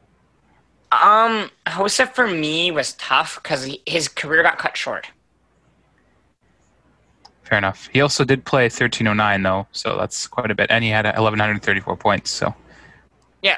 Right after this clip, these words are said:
Speaker 1: so
Speaker 2: There's
Speaker 1: he
Speaker 2: some good
Speaker 1: played
Speaker 2: names
Speaker 1: more
Speaker 2: on here.
Speaker 1: games than Lowe. He, again, offensive player versus defenseman, but still, Lowe, you had four hundred and thirty points, man. And, like, you played for twenty years.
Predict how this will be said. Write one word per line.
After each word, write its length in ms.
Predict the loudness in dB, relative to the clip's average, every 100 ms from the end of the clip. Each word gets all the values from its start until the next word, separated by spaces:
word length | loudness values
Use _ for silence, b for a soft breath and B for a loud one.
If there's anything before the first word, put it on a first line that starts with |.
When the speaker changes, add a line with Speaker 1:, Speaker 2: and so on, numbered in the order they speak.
| 0
Speaker 1:
so 180 | 0 2
Speaker 2:
There's 100 | 4
Speaker 1:
he 40 |
Speaker 2:
some 80 | 4
good 100 | 4
Speaker 1:
played 160 | 4
Speaker 2:
names 160 | 4 4
Speaker 1:
more 100 | 2
Speaker 2:
on 60 | 2
here. 200 | 2 2
Speaker 1:
games 160 | 2
than 180 | 0 0
Lowe. 200 | -2 -2 -4
He, 160 | -6 0
again, 600 | 2 4 2 0 -2 0
offensive 420 | 2 2 0 -6 -2
player 300 | 2 4 2
versus 340 | 0 -2 -4
defenseman, 540 | -4 -4 -4 -10 -10 -4
but 140 | -4 -2
still, 280 | -2 -4 -6 _ _ _
Lowe, 340 | -2 0 0 -2
you 180 | -8 -6
had 260 | -4 -4
four 300 | -6 -2 0
hundred 380 | 0 -2 -2 -2
and 160 | -4 -6
thirty 300 | -6 -4 -6
points, 400 | -8 -10 -12 -14
man. 300 | -14 -16 -18 _ -20 -20 _ _ _ _ _ _ _ _ _ _ _ _ _ -4
And, 140 | 0
like, 260 | 0 -2 -6 _ _ _
you 140 | -6 -6
played 540 | -6 -4 2 2 2
for 260 | -4 -6 -8 _ -20 _ _ _ _ -20 -20 _ -14
twenty 440 | -2 2 2 0
years. 480 | -2 -6 -8 -6